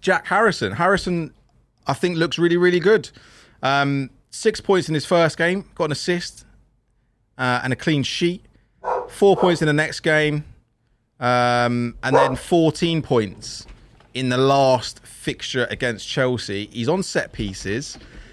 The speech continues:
He's a bit of a menace, bit of a nuisance. He's at a nice little price point, six mil. I quite like the look of this one, um, Jack Harrison. Fixtures are Brighton,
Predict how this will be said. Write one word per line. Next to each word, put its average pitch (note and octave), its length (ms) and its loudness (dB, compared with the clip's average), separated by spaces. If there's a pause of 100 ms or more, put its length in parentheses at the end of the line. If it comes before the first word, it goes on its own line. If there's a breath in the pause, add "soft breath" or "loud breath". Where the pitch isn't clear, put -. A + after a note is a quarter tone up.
(120 loud breath)
He's A#2+ 160 0
a B2+ 40 0
bit E3+ 180 2
of D3 80 -2
a D3 40 2
menace, B2+ 480 0
bit G3 140 0
of D#3 100 -2
a D#3 60 4
nuisance. C3+ 540 0
He's B2+ 80 -4
at A#2+ 160 -2
a - 20 -2
nice C#4 380 -2
little C4 160 0
price B3 360 2
point, A#2 460 -4
six - 360 -6
mil. E3+ 340 0 (680 loud breath)
I B3 160 4
quite B3+ 320 4
like A3 240 4
the C#3+ 100 2
look B2+ 160 0
of B2 80 2
this A2 200 -2
one, D3+ 280 2 (400)
um, B2+ 540 0
Jack A#2 240 -2
Harrison. C3 560 0 (160)
Fixtures F#3+ 400 -2
are D#3+ 60 2
Brighton, E3+ 460 4